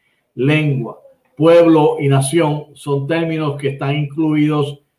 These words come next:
dentro de la definición de lo que es un grupo étnico. La Biblia también en Mateo veintiocho diecinueve, en Marcos dieciséis quince,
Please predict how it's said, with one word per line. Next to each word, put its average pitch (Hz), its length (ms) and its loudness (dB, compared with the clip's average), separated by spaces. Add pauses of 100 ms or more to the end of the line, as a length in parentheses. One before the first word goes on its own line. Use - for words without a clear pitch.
(160)
dentro 147 840 -2
de 139 260 0
la 143 160 0
definición 139 960 -4 (280)
de 135 140 -4
lo 139 180 0
que 135 420 -2
es 135 220 -4 (400)
un 131 240 -8
grupo 135 600 -2 (260)
étnico. 117 540 -10 (3250)
La 127 180 -4
Biblia 175 680 2
también 151 920 0 (600)
en 131 240 -8
Mateo 143 440 -8
veintiocho 147 580 -4
diecinueve, 143 960 -2
en 120 160 -12
Marcos 139 460 -4
dieciséis 139 580 -2
quince, 135 720 -4